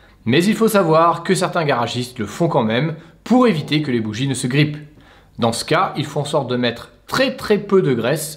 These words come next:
pour éviter de créer ce fameux point de chauffe. On va commencer par visser les bougies à la main pour éviter de fausser le pas de vis.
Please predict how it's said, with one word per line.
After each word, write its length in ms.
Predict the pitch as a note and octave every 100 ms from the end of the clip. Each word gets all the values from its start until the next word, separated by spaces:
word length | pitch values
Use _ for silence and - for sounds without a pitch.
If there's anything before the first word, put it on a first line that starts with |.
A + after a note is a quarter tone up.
| -
pour 180 | F3 E3+
éviter 320 | B2 A2 C3+
de 100 | A#2
créer 280 | - A#2 C#3
ce 140 | -
fameux 280 | G#2+ A#2+ B2+
point 140 | C3+
de 60 | B2
chauffe. 340 | D3 C3 - - _ _ _ -
On 80 | A3
va 140 | B3+
commencer 420 | B3+ A#3 G#3 A#3
par 140 | G3 E3
visser 260 | D3+ -
les 100 | C#3
bougies 380 | B2+ A#2+ A#2 A2+
à 140 | - F3+
la 100 | A#2
main 300 | A2+ E3 D#3+
pour 200 | - F#3+
éviter 300 | C#3 A2+ D3+
de 40 | D3
fausser 280 | C3+ A#2 D3
le 80 |
pas 100 | D3
de 60 | C3
vis. 420 | C#3+ D3+ - -